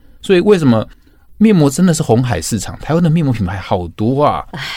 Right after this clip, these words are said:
Speaker 2: 代工厂也很多。
Speaker 1: 对，
Speaker 2: 嗯。
Speaker 1: 那台湾呢，这个民族又很有趣，我们不排韩又不排斥，也不排斥大陆的品牌。
Speaker 2: 对。
Speaker 1: 所以台湾人是很善良的，他不像你在日本，你看不到韩国的东西；你在韩国看不到日本或大陆的东西。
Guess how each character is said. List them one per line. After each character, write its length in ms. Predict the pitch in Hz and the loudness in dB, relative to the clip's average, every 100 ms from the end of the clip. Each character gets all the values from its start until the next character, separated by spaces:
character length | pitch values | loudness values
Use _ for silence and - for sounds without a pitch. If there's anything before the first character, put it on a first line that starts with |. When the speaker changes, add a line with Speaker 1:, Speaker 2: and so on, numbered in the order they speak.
| - - | -16 -8
Speaker 2:
代 160 | 220 | -6
工 180 | 175 196 | -4 -6
厂 240 | 190 170 170 | -6 -8 -6
也 140 | 180 | -6
很 320 | 196 185 147 | -6 -8 -8
多。 560 | - 190 196 196 185 - | -6 -4 -2 -2 -4 0
Speaker 1:
对， 160 | 170 139 | 2 4
Speaker 2:
嗯。 20 | |
Speaker 1:
那 160 | 185 180 | 2 0
台 180 | 156 165 | 0 0
湾 240 | 175 220 220 | 2 4 4
呢， 140 | 175 | 2
这 100 | 220 | 2
个 80 | 170 | 2
民 140 | 143 | 2
族 100 | 147 | 4
又 80 | 151 | 4
很 100 | 135 | 4
有 120 | 110 | 2
趣， 160 | - 127 | 0 0
我 80 | 113 | 2
们 120 | 120 | 2
不 140 | 208 | 0
排 240 | - 120 139 | -2 -2 0
韩 140 | 113 | 0
又 80 | 139 | 0
不 100 | 143 | -2
排 240 | - 104 | -2 -2
斥， 180 | 127 117 - | -2 -4 -2
也 140 | 110 | -2
不 100 | 160 | -2
排 180 | - 196 | -4 -4
斥 140 | - | -2
大 220 | 123 107 | -2 0
陆 120 | 98 95 | -2 -2
的 120 | 101 | -2
品 160 | 101 | -2
牌。 280 | 85 - 87 | -2 -2 -2
Speaker 2:
对。 100 | - - - - | -4 -12 -20 -4
Speaker 1:
所 180 | 214 220 | 0 2
以 40 | |
台 160 | 156 160 | 2 2
湾 100 | 185 | 4
人 180 | 143 139 | 2 2
是 120 | - | 0
很 160 | 139 98 | 0 0
善 220 | 160 127 | 0 0
良 240 | 107 95 | 0 -2
的， 160 | 101 90 | -2 -2
他 160 | 156 185 | -2 -2
不 100 | 156 | 0
像 240 | 165 143 107 | 0 0 0
你 140 | 117 | 0
在 160 | 123 143 | 2 0
日 160 | 160 | 0
本， 180 | 135 92 | 0 0
你 80 | 92 123 | 0 0
看 160 | 147 131 | 0 0
不 60 | 117 | 2
到 80 | |
韩 140 | 104 92 | 0 -2
国 140 | 92 | -4
的 60 | 87 | -4
东 160 | 95 | -2
西； 80 | 101 | -2
你 60 | 104 | 0
在 100 | 147 | 0
韩 140 | 127 | 2
国 100 | 127 | 0
看 160 | 147 123 | 0 2
不 60 | |
到 100 | 120 | 2
日 160 | 117 127 | 2 0
本 180 | - 90 | -2 -4
或 140 | 110 | -2
大 160 | 104 104 | 0 0
陆 140 | 101 | 0
的 100 | 87 | -4
东 200 | 85 98 | -4 -4
西。 280 | 90 95 | -6 -8